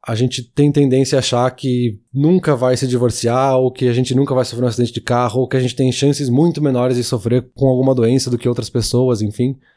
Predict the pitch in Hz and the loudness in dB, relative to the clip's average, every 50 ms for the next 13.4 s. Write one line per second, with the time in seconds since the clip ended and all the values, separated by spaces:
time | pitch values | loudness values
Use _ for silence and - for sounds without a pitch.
0 | _ _ _ _ _ _ _ _ - 139 135 - - 175 175 180 170 170 160 160 | _ _ _ _ _ _ _ _ -8 -8 -6 -2 0 0 2 2 2 2 2 2
1 | 156 143 135 127 120 120 127 117 - - 147 165 170 - 165 131 - 117 104 101 | 2 0 0 0 0 0 -2 -4 -2 -2 -2 -2 -2 -2 -4 -4 -2 -4 -4 -4
2 | - - _ _ _ _ _ - - 139 123 - 127 117 123 127 131 131 120 127 | -6 -14 _ _ _ _ _ -4 -2 -2 -2 -2 -2 0 2 4 4 4 4 2
3 | 127 123 135 127 127 - 127 120 123 120 110 117 131 147 139 127 117 123 143 135 | 2 2 2 0 2 2 2 2 2 2 2 2 2 2 2 0 0 0 0 0
4 | - 151 135 135 156 180 180 - - 170 147 123 - 151 151 151 151 147 143 127 | 0 2 2 4 2 2 0 -2 -2 -2 -4 -2 0 0 0 0 0 -4 -6 -2
5 | 143 143 139 131 139 123 - 135 127 127 123 120 123 123 117 127 123 - 135 127 | 0 0 0 -2 -4 -4 -2 0 2 2 2 2 0 0 0 -2 -2 0 2 2
6 | 127 123 131 131 131 135 123 117 117 127 135 - - 131 - _ _ _ - 131 | 2 4 4 4 4 4 4 4 2 2 0 -2 -6 -14 -20 _ _ _ -4 -2
7 | 127 - 143 135 143 - - - 151 135 127 139 165 165 170 156 - 143 135 - | 0 0 2 0 0 0 2 2 2 2 4 2 2 2 2 0 0 -2 -2 0
8 | - 131 - - 135 143 143 127 131 135 123 - - 131 117 117 127 139 143 - | -2 -2 0 2 2 2 2 2 2 0 0 0 0 2 2 2 2 0 0 -2
9 | 120 107 - _ _ _ _ - 123 110 107 131 151 160 160 151 - - 123 - | -6 -8 -10 _ _ _ _ -10 -6 -2 0 2 2 4 2 2 0 0 -2 0
10 | - 135 120 123 117 110 113 117 113 123 120 - 123 123 123 127 117 113 120 120 | 2 2 2 4 2 2 2 2 2 2 0 0 0 2 2 2 2 0 0 0
11 | - 131 123 120 123 120 117 117 120 123 127 110 120 120 110 - 120 120 117 117 | 0 0 2 2 2 4 2 2 2 2 0 0 0 -2 0 0 0 0 0 0
12 | 107 113 117 113 113 110 113 120 113 113 117 120 110 107 110 107 104 101 90 - | 0 0 0 0 0 0 0 0 0 2 0 0 0 0 0 0 0 -2 -4 -10
13 | - - 90 - - 98 95 | -14 -18 -18 -18 -18 -20 -20